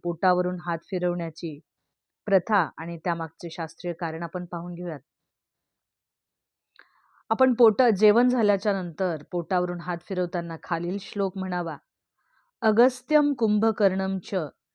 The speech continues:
शनीं च वडवानलं आहार परिपाकाय स्मरेद भीमं च पंचमं."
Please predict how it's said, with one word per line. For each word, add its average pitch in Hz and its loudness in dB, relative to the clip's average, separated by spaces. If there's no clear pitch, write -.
शनीं 226 2
च 277 0
वडवानलं 190 4
आहार 208 6
परिपाकाय 190 2
स्मरेद 214 4
भीमं 220 2
च 226 -4
पंचमं." 170 -4